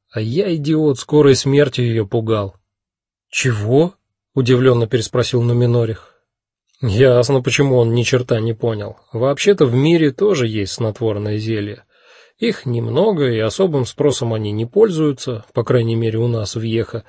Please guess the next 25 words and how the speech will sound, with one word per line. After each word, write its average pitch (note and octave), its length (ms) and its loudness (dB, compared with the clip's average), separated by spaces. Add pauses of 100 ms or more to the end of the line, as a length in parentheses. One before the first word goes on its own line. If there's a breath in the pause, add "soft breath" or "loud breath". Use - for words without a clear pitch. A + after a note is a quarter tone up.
(340 soft breath)
где A#2+ 160 0
каждый A#2 320 2
второй B2+ 480 2
с G#2+ 80 -6
детства B2+ 380 0
знает A#2+ 360 -4
пару-тройку B2+ 640 -4
простеньких C#3 680 -6
усыпляющих B2 760 -2
заклинаний, A2 760 -2 (460 soft breath)
а E3 140 -2
остальные F#3 560 2
не C#3 160 2
удосужились C3 800 0
их B2 120 -4
выучить B2+ 460 -2
только A#2 260 -4
потому, B2 440 0
что A2+ 240 -4
отродясь B2+ 560 -2
не B2+ 160 0
испытывали A#2 500 -6
проблем A2 480 -4
со A2+ 180 -2
сном. G#2 440 -8